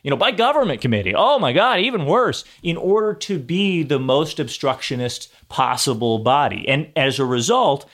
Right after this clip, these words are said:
it is the graveyard for people's, you know, legislation. That it, it, this is where all legislation goes to die. There's a reason why things pass in the House and then die in the Senate. And it's because the rules are set up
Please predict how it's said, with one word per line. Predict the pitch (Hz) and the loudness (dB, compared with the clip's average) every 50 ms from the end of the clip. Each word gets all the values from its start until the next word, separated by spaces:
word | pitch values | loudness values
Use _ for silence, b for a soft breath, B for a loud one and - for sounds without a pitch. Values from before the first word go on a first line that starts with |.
| b b b b b | b b b b b
it | 180 175 170 | -2 -2 0
is | 170 165 143 139 127 131 135 135 - - | 0 0 2 2 2 2 0 -4 -8 -8
the | - 131 147 143 | -2 0 0 0
graveyard | 120 127 139 135 156 190 220 247 247 175 135 110 98 92 92 92 95 104 117 | 2 2 2 2 4 4 2 2 2 2 2 2 2 2 2 2 0 -2 -4
for | - - 135 123 131 131 131 135 131 B B _ _ _ _ _ - 143 - | -2 -2 0 2 2 2 0 0 -4 B B _ _ _ _ _ -18 -12 -8
people's, | - - 156 147 139 160 160 160 147 - - | -4 -2 -2 0 2 2 2 2 2 0 -2
you | - 151 | 0 0
know, | 117 113 117 - - _ _ | 0 0 0 -4 -10 _ _
legislation. | - - 131 123 120 139 135 160 156 - - 214 247 302 - - 98 98 | -10 -4 0 2 2 4 4 2 0 2 2 2 2 2 0 -2 0 0
That | 107 - - 147 | -2 -2 0 -2
it, | 131 123 | -2 0
it, | 147 147 131 | -2 -4 -2
this | 156 175 - 214 | -2 -6 -6 -6
is | 196 175 | -4 -2
where | 185 175 151 | -2 -2 0
all | - 127 117 120 120 | 2 2 2 2 2
legislation | 120 120 123 151 147 - 120 104 101 - 131 131 | 0 0 0 -2 -4 -2 -2 -2 -2 -2 -4 0
goes | 117 104 101 98 | 2 0 0 0
to | - 147 | -2 0
die. | 156 214 220 175 | 0 2 2 2
There's | 117 110 - | 0 -2 -4
a | 123 110 | -6 -6
reason | 98 104 107 110 107 143 160 156 | -4 -4 -4 -2 -2 -4 -2 0
why | 127 113 117 | 0 0 -2
things | - 123 120 - | -4 -10 -12 -12
pass | - - 92 87 98 - - | -6 -4 -2 -2 -2 -4 -4
in | 156 | -6
the | 151 117 | -4 -2
House | 98 98 98 - 120 | -2 -4 -4 -4 -4
and | 123 127 | -4 -4
then | 135 120 | -4 -2
die | 110 92 90 92 | -2 0 0 0
in | 98 113 | 0 0
the | 139 | 0
Senate. | 143 - 233 202 135 - B B B B B B | 2 0 0 0 -2 -4 B B B B B B
And | 147 | -4
it's | 147 139 - | -4 -4 -2
because | 151 151 - 160 151 - | -4 -2 -2 -2 -2 0
the | 147 123 | 0 0
rules | 113 117 110 104 | 0 0 0 0
are | 113 | -2
set | - - - - 104 - - - | -4 -2 -2 -2 -2 -2 0 -2
up | 117 - - - _ | -2 -2 -2 -8 _